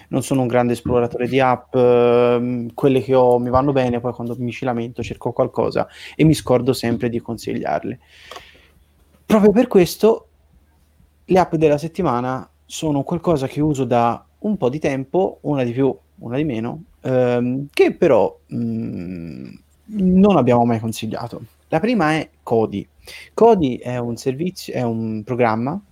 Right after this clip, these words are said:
che è disponibile per P C che ti permette di, ehm, aggiungere delle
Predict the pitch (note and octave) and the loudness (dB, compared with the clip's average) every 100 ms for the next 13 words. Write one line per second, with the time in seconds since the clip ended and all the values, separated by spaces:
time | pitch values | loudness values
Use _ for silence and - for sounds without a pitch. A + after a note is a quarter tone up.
0 | - A#2+ A#2 A2+ - B2+ A#2 A#2 A2+ A#2+ | -6 -2 -2 -2 -6 -6 -2 -2 -2 -2
1 | A#2 - B2+ - A#2+ - D3 C#3+ D3 C3+ | -4 -6 -8 -6 -6 -6 -6 -2 0 0
2 | C3 - A#2+ B2 C3+ B2+ - - A#2 A#2 | -2 -2 -2 -2 -4 -4 -6 -6 -2 0
3 | A#2 A2+ A2+ A2+ - C3 B2+ E3 D3+ D3+ | 0 -2 -4 -6 -2 -2 0 0 2 2
4 | D#3 C#3+ B2+ A#2 A2+ G2+ | 2 2 0 0 0 -2